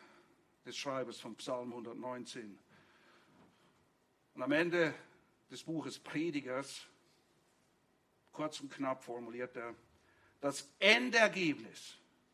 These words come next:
des Ganzen lasst uns hören. Er sagt, okay, worum geht's? Worum geht's eigentlich?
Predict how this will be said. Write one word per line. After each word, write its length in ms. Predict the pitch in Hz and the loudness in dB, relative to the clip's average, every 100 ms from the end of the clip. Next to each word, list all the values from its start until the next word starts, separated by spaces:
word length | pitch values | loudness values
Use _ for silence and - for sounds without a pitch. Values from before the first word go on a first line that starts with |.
| _ - - _ _ _ - | _ -20 -20 _ _ _ -12
des 180 | 123 - | -10 6
Ganzen 480 | 175 208 214 196 170 | 8 10 6 0 4
lasst 320 | 156 175 175 | 6 6 2
uns 200 | 165 156 | -2 0
hören. 180 | 151 120 | 0 0
Er 60 | |
sagt, 280 | 170 208 185 - - | -2 -2 -2 -4 -4
okay, 260 | 180 123 - - | -4 -4 -8 -16
worum 440 | - 139 254 320 208 | -6 0 4 4 2
geht's? 480 | 139 135 - - - - - _ _ _ _ _ _ _ _ _ _ _ _ - | -2 -6 -8 -12 -12 -20 -20 _ _ _ _ _ _ _ _ _ _ _ _ -4
Worum 380 | 202 330 370 | 4 6 8
geht's 320 | 285 320 349 240 | 8 8 6 6
eigentlich? 560 | 190 135 - - - | 4 4 -2 -12 -16